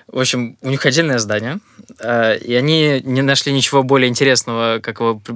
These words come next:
использовать, кроме как буквально вот в-, вчера открыть там статую, э, Иосифа Виссарионовича, э, Сталина, прям бюст. И это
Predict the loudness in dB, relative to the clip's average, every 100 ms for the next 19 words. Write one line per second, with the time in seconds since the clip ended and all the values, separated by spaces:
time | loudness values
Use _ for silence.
0 | -10 -8 -2 0 2 0 -2 0 0 2
1 | 0 0 -12 _ -14 -4 -2 0 -2 -6
2 | -10 -12 -10 -10 -8 -6 -2 -2 -2 -10
3 | -20 -20 _ _ _ _ _ -8 -6 -2
4 | -2 0 -2 0 -2 -4 -4 -2 -2 -4
5 | -12 -20 _ -6 0 2 2 2 0 0
6 | 2 2 2 -2 -2 -2 -2 -2 0 -2
7 | -4 -14 -4 -2 0 0 -2 0 -2 -2
8 | -8 -8 -6 -6 -6 -6 -6 -6 -8 -14
9 | -20 -20 -20 -20 _ _ _ _ -18 -10
10 | 0 2 2 -2